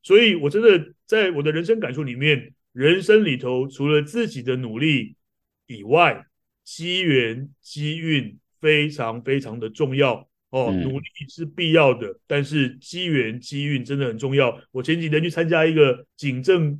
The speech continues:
Speaker 1: 高层的一个会议啊，我在里面真的听到很，很重要的一些，一，一句话啦，“领先不关安怎打拼，比不过提供背啊的一片。”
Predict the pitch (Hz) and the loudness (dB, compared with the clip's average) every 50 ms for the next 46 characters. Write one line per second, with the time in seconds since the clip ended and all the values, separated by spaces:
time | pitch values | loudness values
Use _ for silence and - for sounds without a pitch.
0 | - _ - - 156 180 175 - 131 127 127 131 127 139 147 143 147 143 139 - | -12 _ -2 2 2 2 2 2 -2 -2 -2 0 0 0 2 2 2 0 0 0
1 | 165 156 151 147 143 131 127 113 104 104 117 143 170 143 131 139 151 156 156 156 | -2 -2 0 0 0 0 -2 -2 -4 -6 -4 -4 -4 -4 -2 -4 -2 -2 -2 -2
2 | 147 139 - 160 156 156 170 156 135 113 - - _ _ _ _ _ _ _ _ | -2 -2 -2 -2 0 2 4 4 4 2 -2 -8 _ _ _ _ _ _ _ _
3 | _ _ 127 127 123 123 123 - 135 135 135 180 175 165 156 143 131 131 147 147 | _ _ -2 -2 -2 -4 -6 -4 -4 -2 0 2 2 4 4 4 2 0 0 -2
4 | 147 156 156 151 147 151 - - - 151 165 - 143 139 147 170 165 139 160 156 | -2 -2 0 0 0 -2 -6 -10 -12 -12 -6 -6 -6 -4 -2 -2 -2 2 4 4
5 | 143 131 113 101 98 - _ _ _ _ _ _ _ 127 131 139 143 143 135 - | 4 4 4 0 -4 -12 _ _ _ _ _ _ _ -2 0 0 2 2 0 -2
6 | 175 185 190 185 185 185 190 - _ 185 180 175 - 180 170 170 170 - - 156 | -4 -4 -4 -4 -6 -8 -12 -2 _ 0 0 4 4 4 4 4 2 -2 -4 -4
7 | 170 165 160 - 170 160 160 160 160 160 - _ - 190 185 160 127 - - 107 | -2 -2 -2 2 4 4 6 6 4 0 -2 _ -2 0 2 2 2 0 -4 -8
8 | 101 95 98 _ _ _ _ _ _ _ _ - 180 185 180 156 - - 190 170 | -10 -10 -14 _ _ _ _ _ _ _ _ -4 -4 -4 -4 -6 -4 -6 -6 -6
9 | - - 180 196 185 165 143 120 110 - - - - 147 139 131 139 147 135 143 | -4 4 6 6 8 8 6 4 2 -2 -8 -6 -4 -2 -2 2 2 2 2 2
10 | 143 139 - - 147 135 123 117 110 104 101 110 - - 127 110 - - 110 - | 0 -4 0 4 4 4 4 4 0 -2 -6 -8 -8 -8 -10 -8 -10 -12 -2 0
11 | 156 139 | 2 2